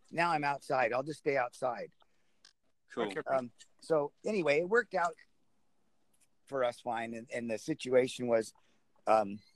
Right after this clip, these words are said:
Speaker 1: I don't even know what we were at, at that moment, but, um, <laughs>
Speaker 2: Well, no, you, you,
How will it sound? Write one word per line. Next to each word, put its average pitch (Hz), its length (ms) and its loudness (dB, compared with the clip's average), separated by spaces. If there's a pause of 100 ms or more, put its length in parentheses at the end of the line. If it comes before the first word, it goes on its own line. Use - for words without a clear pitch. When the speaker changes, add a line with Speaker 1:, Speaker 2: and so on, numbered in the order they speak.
(260)
Speaker 1:
I 113 100 4
don't 117 100 0
even 101 220 -6
know 101 120 0
what 98 180 -8
we 101 120 -4
were 98 180 2
at, 107 180 4 (100)
at 92 120 -10
that 101 180 0
moment, 98 320 -4 (140)
but, 92 200 2 (640)
um, 90 340 4 (300)
<laughs> 160 100 0 (580)
Speaker 2:
Well, 156 140 10
no, 190 160 12
you, 160 380 6
you, 147 180 0